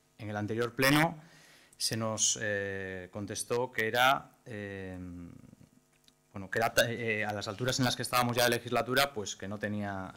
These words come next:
no tenía sentido. Nosotros, eh, necesitamos reafirmar esta situación para que en futuras,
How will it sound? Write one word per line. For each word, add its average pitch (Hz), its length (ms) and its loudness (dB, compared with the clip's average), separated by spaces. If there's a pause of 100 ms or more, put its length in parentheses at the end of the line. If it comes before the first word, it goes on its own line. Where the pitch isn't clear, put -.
(120)
no 101 160 -12
tenía 101 240 -10
sentido. 90 440 -12 (160)
Nosotros, 113 760 -2 (840)
eh, 123 140 2
necesitamos 123 460 2
reafirmar 127 680 2 (120)
esta 120 220 -8
situación 127 460 -4
para 117 220 6
que 113 60 -2
en 104 100 -2
futuras, 113 760 2